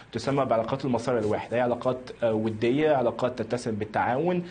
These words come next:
يج-، يوجد فيها نوع من الاستثمار الاستراتيجي. وعندما تستثمر في علاقات مع، آه، دولة ما، مش من الطبيعي إن أنت هتقوم بإنهائها آه، في ظل اختلافات سياسية. احنا المهر-، القاهرة مر عليها أنظمة حاكمة منذ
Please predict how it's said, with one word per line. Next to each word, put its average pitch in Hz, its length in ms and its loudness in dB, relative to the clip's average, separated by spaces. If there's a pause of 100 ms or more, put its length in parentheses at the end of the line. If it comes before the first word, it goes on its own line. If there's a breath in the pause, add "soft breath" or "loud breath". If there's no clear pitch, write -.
(180 loud breath)
يج-، 123 300 0
يوجد 127 340 2
فيها 131 260 -2
نوع 127 200 2
من 123 100 2
الاستثمار 110 440 -2
الاستراتيجي. 127 680 -2
وعندما 165 640 2
تستثمر 143 500 -2
في 139 320 0
علاقات 123 420 0
مع، 120 140 0
آه، 107 540 -4
دولة 127 360 2
ما، 101 300 -2 (280 loud breath)
مش 143 160 -4
من 165 60 0
الطبيعي 165 420 2
إن 143 80 0
أنت 160 200 0
هتقوم 143 420 0
بإنهائها 123 1200 0 (320 loud breath)
آه، 117 120 4
في 113 160 -2
ظل 131 200 2
اختلافات 123 420 -2
سياسية. 87 440 -6
احنا 131 420 -2
المهر-، 127 400 0
القاهرة 131 320 0
مر 135 220 0
عليها 120 420 0 (320 loud breath)
أنظمة 117 340 0
حاكمة 120 420 -2
منذ 120 300 0